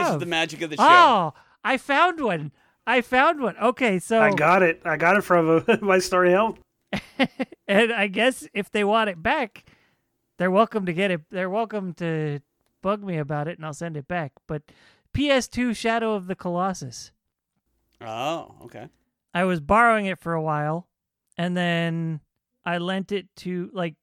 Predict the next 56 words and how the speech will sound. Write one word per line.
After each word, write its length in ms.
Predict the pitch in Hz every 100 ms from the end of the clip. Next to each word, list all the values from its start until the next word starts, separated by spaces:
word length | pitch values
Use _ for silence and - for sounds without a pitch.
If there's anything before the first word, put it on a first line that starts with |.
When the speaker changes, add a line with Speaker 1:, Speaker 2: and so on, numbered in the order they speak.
| _
Speaker 1:
'cause 320 | - 165 143 185 -
my 180 | 180 170
brother 360 | 156 175 170 165
and 80 |
I 100 | 156 151
are 100 | 143
both 240 | 151 147 _ _ _
friends 320 | _ 180 170 151
with 120 | 147
these 140 | 143
people. 380 | - 202 151 127 _ _ _
So 680 | - 165 151 143 139 139 - _ _ _
after 300 | 233 170 175
a 80 | 165
while, 260 | 165 175 170
I 140 | 175
was 140 | 214 156
done 200 | 165 156
with 140 | 143
it, 140 | 156
and 80 | 165
my 80 | 147
brother 260 | 151 170 170
was 120 | 147
like, 120 | 151
"Well, 100 | 160
I 80 | 240
wanna 180 | 220 151
play 220 | - 139
it." 120 | 139
So 140 | - 139
I 120 | 147 147 _ _ _ _
just 200 | 165 -
messaged 340 | 156 143 147 131
them. 200 | 151 147
I 60 |
was 80 | 143
like, 120 | 143
"Hey, 120 | 156 180
is 80 | 151
it 80 |
cool 140 | 165 165
if 60 |
he 80 | 165
borrows 320 | 170 170 175 185
it?" 60 |
And 100 | 190
they're 120 | 185
like, 180 | 202 196
"Yeah, 160 | 277 226
it's 80 | -
fine." 220 | 170 156 _ _ _ _ _
So 320 | - 151 143
he 160 | - 277
borrowed 340 | 202 156 147
it, 140 | 143